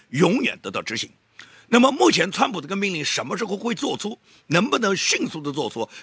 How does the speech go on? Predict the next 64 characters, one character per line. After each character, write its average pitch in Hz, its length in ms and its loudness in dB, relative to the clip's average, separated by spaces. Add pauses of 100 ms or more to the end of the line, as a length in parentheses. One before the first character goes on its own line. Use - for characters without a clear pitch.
并 269 160 4
且 113 180 0
得 143 180 2
到 185 160 0
国 135 200 0
会 202 140 -4
的 143 100 -2
批 - 220 2
准， 143 160 -2 (280)
而 165 120 6
且 175 120 -4
国 147 200 -2
会 220 160 -2
甚 294 240 0
至 151 140 -4
愿 208 180 4
意 107 140 -10 (240)
把 135 100 2
它 165 120 0
直 220 180 0
接 - 180 4
就 202 140 -2
修 - 240 2
改 92 200 -6 (200)
宪 262 240 4
法 110 160 -8
第 117 180 -4
十 - 160 -6
四 - 200 -6
修 226 180 -8
正 247 160 -6
案， - 120 -2 (380)
这 269 160 6 (160)
都 208 120 6
是 151 100 -6
在 151 120 -2
未 240 200 6
来 110 160 -2
几 - 140 -6
个 92 100 -10
月 139 140 2
里 92 80 -8
面 71 160 -20
我 85 100 -8
们 87 100 -10
可 - 80 -6
以 87 60 -8
看 - 200 0
到 85 140 -4
的。 - 100 -14 (680)
但 269 180 8
是 147 160 0 (300)
有 175 200 8
一 247 80 0
个 262 100 4
不 285 160 2
争 370 240 2
的 302 120 0
事 - 240 4
实 123 180 -2
在 107 140 -2
这， 85 140 -10
就 85 140 -10
是 - 140 -12